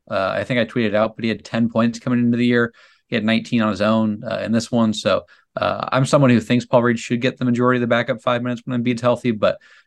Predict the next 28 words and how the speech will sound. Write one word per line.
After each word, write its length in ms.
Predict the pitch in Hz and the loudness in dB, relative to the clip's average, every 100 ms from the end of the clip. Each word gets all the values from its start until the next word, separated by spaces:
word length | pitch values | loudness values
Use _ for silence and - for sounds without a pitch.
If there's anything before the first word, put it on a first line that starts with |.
| - | -6
I 80 | 117 | -4
can 140 | 117 | 0
understand 300 | 110 104 113 | -2 0 0
maybe 120 | 104 | 0
why 320 | 98 95 95 95 | 0 0 0 0
there's 160 | 95 | -4
a 60 | 95 | -10
little 160 | 95 | -10
bit 80 | 92 | -6
of 80 | 92 | -4
hesitation 440 | 90 85 95 - | -4 -4 -6 -6
given 200 | 98 95 | -6 -4
his, 260 | 92 92 - - | -6 -6 -10 -14
his 340 | 107 98 87 - | -8 -8 -8 -8
limitations 720 | - 123 110 190 156 - 113 101 _ _ 107 | 0 2 4 4 4 2 0 -2 _ _ -8
as, 120 | 104 | -2
as 160 | 101 | -2
a 40 | 95 | 0
finisher 380 | - 110 - 104 | -2 -2 -2 -2
and 120 | 95 | 2
roller 320 | 120 113 104 | 2 2 0
and 100 | 95 | -2
the 40 | |
lack 220 | 98 92 - | -4 -6 -10
of 120 | - | -10
floor 200 | - 92 | -6 -6
spacing. 380 | 104 92 104 98 | -6 -8 -6 -2
But 200 | 98 | -2